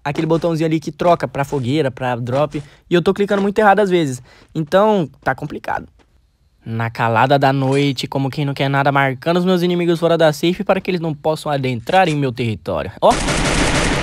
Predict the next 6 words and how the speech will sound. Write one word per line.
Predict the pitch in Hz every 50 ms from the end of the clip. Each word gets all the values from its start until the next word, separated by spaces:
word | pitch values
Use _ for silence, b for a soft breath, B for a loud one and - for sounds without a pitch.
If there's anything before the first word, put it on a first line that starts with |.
| - - - - - - - - - - - - - - - - - - - - - - - - - - - - - - - - - -
Ei! | 294 311 330 - - 698 - 554 427
Tá | - - - - - -
com | - - - - - - - -
dois | 285 - -
de | 285
vida! | 254 - - - 277 - 208